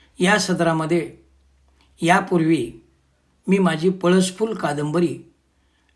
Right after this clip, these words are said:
या चॅनलवरून वाचली आहे. आपण या, त्या कादंबरीला भरभरून प्रतिसाद दिला. तसा आता मी कादंबरी वाचणार आहे.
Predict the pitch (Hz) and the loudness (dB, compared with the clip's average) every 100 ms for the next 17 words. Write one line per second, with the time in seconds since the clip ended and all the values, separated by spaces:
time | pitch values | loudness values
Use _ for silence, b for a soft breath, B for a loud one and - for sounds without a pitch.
0 | - 180 190 185 160 151 151 151 156 170 | -2 0 0 0 -2 -2 -4 -4 -2 -2
1 | 143 131 - 131 113 95 123 _ _ _ | -4 -6 -8 -8 -10 -16 -20 _ _ _
2 | _ _ _ _ _ _ _ _ _ _ | _ _ _ _ _ _ _ _ _ _
3 | 165 - 190 196 185 - _ _ _ _ | -4 -2 -2 -2 -8 -14 _ _ _ _
4 | - 185 185 151 170 165 165 170 175 147 | -2 0 0 -2 -2 -2 0 0 -2 -2
5 | 147 160 196 185 139 131 139 - 151 151 | -4 0 0 -2 -6 -8 -8 -8 -4 -2
6 | 165 131 - _ _ _ _ _ _ _ | -2 -2 -14 _ _ _ _ _ _ _
7 | _ _ _ _ 175 - 196 131 - _ | _ _ _ _ -6 -4 -6 -6 -16 _
8 | _ _ _ _ _ _ _ _ 170 - | _ _ _ _ _ _ _ _ -4 0
9 | 214 202 190 180 151 170 170 165 160 135 | -2 0 -2 -2 -2 0 2 2 2 -4
10 | - 160 156 143 | -6 -6 -6 -8